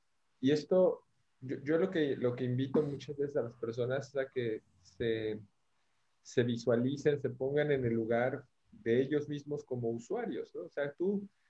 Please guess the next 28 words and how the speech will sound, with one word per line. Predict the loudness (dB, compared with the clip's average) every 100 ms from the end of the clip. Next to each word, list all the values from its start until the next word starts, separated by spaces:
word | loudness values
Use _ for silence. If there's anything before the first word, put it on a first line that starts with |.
| _
difícilmente | -6 -6 -6 -6 -2 4 4 6 6 6 4 -6 -6
a | -2
la | -2 -2
primera | -4 -2 0 2 0 0
que | 2
veas | 2 2 -4 _
un | -6 -4
anuncio, | -2 -2 -4 -8 -4 -2 -2 -4
una | -6 -6 -6
publicación, | -6 -6 -4 -6 -6 -4 -2 -4 -10 _
algo, | -2 0 0 0 0 0 -6 _ _ _ _ _ -4
algo | 0 2 2
en | 4
redes | 2 2
sociales | -2 -4 0 2 0 -4 -4
de, | 0 0 -2 -4
de | 0 2 2 -2
un | -2 0
negocio | 2 2 2 -2 -2
gastronómico, | -4 -6 -6 -4 -4 0 0 0 _ _ _
vas | -2 0 0
a |
decidir | 0 -2 -4 -2 0
ir | 2 2 0 -6
inmediatamente, | -8 -6 -2 -2 -2 -4 -2 -4 -8 -12
¿no? | -8
O | -8
sea, | -2 0 0